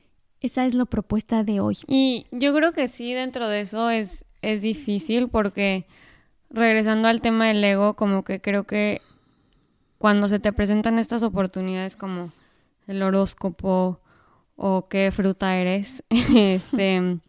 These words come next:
Speaker 2: la, el, el ego automáticamente le llama la atención porque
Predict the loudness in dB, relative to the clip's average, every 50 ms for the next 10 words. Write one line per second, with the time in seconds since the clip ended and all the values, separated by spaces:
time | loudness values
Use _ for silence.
0 | _ _ -20 -20 -20 -20 -20 -20 -20 -20 -20 _ _ _ _ _ _ _ _ -20
1 | -20 -20 -20 _ _ _ _ _ _ 2 4 6 8 8 10 8 8 6 6 4
2 | 4 4 4 4 4 4 4 6 6 6 6 6 6 4 4 2 2 2 4 2
3 | 4 4 4 4 4 4 4 2 0 2 4 4 4 4 4 2 0 0 -2 0
4 | -2 -2 -4 -4 -2 0 0 2 2 2 0 0 0 -2 -2 -2 -4 -4 -2 -2
5 | -2 -2 -2 -4 -6 -6 -6 -6 -6 -8 -12